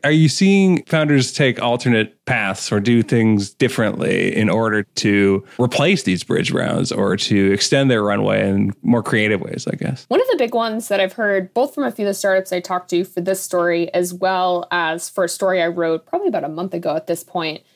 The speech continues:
Speaker 2: is a lot of companies are turning to equity crowdfunding sites.
Speaker 1: Hmm,
Speaker 2: So places
Speaker 1: okay.
Speaker 2: like Republic, WeFunder, and the like. And they're finding that, especially some, like, one of the companies I spoke to is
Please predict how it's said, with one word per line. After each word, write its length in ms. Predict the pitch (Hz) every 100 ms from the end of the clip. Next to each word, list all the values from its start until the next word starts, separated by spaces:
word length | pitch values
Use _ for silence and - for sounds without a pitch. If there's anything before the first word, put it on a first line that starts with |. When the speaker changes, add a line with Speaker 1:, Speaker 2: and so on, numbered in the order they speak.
| _ _ -
Speaker 2:
is 140 | 208
a 60 | 220
lot 180 | 240
of 100 | 285
companies 460 | - 226 196 196 185
are 80 | 180
turning 380 | - 180 170 170
to 500 | - 170 160 147 -
equity 260 | 190 190 180
crowdfunding 640 | 180 170 175 - 247 311
sites. 480 | 320 277 330 403 -
Speaker 1:
Hmm, 300 | 135 151 151
Speaker 2:
So 220 | 120 104
places 300 | 98 120 -
Speaker 1:
okay. 80 | 107
Speaker 2:
like 180 | 165 -
Republic, 560 | 202 330 294 277 262 -
WeFunder, 680 | 240 240 233 220 214 208 208 -
and 140 | 208
the 80 | 196
like. 340 | 190 190 185
And 180 | - 185
they're 160 | 190 185
finding 520 | - 202 202 196 185
that, 340 | 175 170 170 _ -
especially 460 | 262 262 262 196
some, 240 | 185 202 196
like, 180 | 180
one 100 | 214
of 80 | 240
the 40 | 214
companies 440 | 196 190 175 175
I 60 | 165
spoke 280 | - 175
to 160 | - 165
is 240 | 156 151